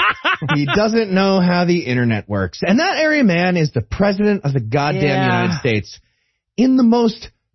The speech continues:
Speaker 2: perfect encapsulation of his stupid fucking existence and our stupid fucking tragic reality.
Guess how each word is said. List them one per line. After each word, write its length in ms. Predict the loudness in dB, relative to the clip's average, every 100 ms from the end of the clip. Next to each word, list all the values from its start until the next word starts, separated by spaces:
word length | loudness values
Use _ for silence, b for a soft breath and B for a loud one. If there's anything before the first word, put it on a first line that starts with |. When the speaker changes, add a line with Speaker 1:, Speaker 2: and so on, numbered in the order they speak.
| _ -20 -2
Speaker 2:
perfect 640 | 0 2 0 -4 -6 -20 _ _ _
encapsulation 1160 | 2 2 0 -2 -2 0 2 2 0 -2 0 -2 -6 _
of 120 | 2
his 220 | 2 0 -8 -6
stupid 380 | -4 -2 -4 -6 -4
fucking 320 | -4 0 2
existence 680 | 2 2 0 0 -2 -2 -6 -10
and 100 | -4
our 180 | 0 -2
stupid 480 | -4 -8 -8 -6 -8
fucking 380 | -6 -2 -2 -2
tragic 420 | 0 0 -2 -2
reality. 500 | -2 0 0 -2